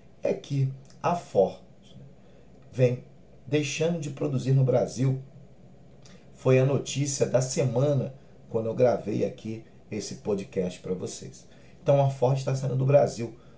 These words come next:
Se eu não me engano, mais de cem anos no Brasil, ela tá indo embora. Claro, isso é, é um, é um cenário extremamente normal, mas, Roberto, né,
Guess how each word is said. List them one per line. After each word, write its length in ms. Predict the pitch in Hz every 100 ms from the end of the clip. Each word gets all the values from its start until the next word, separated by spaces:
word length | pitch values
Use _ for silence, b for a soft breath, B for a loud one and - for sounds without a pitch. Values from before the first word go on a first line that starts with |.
| B
Se 100 | -
eu 60 |
não 80 | 95
me 80 | 113
engano, 260 | 95 113 127
mais 280 | 98 135 139
de 80 |
cem 300 | 131 - 127
anos 200 | 107 104
no 80 | 98
Brasil, 360 | 117 147 - 131
ela 80 | 135
tá 140 | 147
indo 80 | 143
embora. 460 | 147 127 123 131 B B B B B -
Claro, 400 | - 151 - - - - -
isso 300 | 131 - 139
é, 300 | 131 - 120
é 20 |
um, 320 | 113 - 104 -
é 60 |
um 120 | 110 117
cenário 400 | - 101 117 127
extremamente 840 | - - 165 180 190 123 131 135
normal, 760 | 135 147 110 107 107 120 - - - - - - -
mas, 160 | 147
Roberto, 720 | 120 110 131 185 120 - -
né, 260 | 135 120